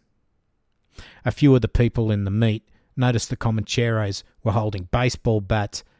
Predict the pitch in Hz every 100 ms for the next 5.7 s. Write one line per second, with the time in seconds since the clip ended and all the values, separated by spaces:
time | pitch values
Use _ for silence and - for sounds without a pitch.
0 | _ - 123 117 98 120 104 95 - -
1 | 90 - 95 85 - 113 104 95 - -
2 | _ _ _ _ _ _ _ _ _ _
3 | _ _ - - 117 113 - 98 95 92
4 | - 120 123 117 110 107 - 120 117 -
5 | 110 131 139 - 113 110